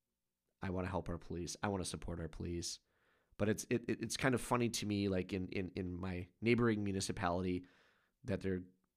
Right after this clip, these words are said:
doubling and tripling down on these things, but then they're not actually busting people for the crime. And that makes me wonder, why are you really doing all this, uh, when you're, you're not really willing to,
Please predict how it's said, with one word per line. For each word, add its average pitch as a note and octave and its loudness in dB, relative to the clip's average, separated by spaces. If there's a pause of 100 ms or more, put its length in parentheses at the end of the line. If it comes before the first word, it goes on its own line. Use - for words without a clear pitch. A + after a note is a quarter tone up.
(140)
doubling A2 6
and F2 -2
tripling G2+ 0
down G2 2
on F#2 0
these F2 0
things, F2 -2
but F2 -6
then F#2 -2
they're F2+ -2
not F2 -4
actually D#2 -4
busting D#2 -6
people D2 -6
for D#2+ -6
the C#2+ -6
crime. C2+ -6
And F#2+ -4
that F#2 0
makes F#2+ -2
me F#2 -2
wonder, E2 -2 (340)
why A#2+ 2
are C3+ 2
you A2+ 6
really G#2 6
doing F#2+ 2
all E2+ 0
this, E2 -2 (440)
uh, F2 -4
when F2 -4
you're, F2 -4 (100)
you're F#2 0
not F#2+ 2
really F#2 2
willing F2 0
to, F2 -2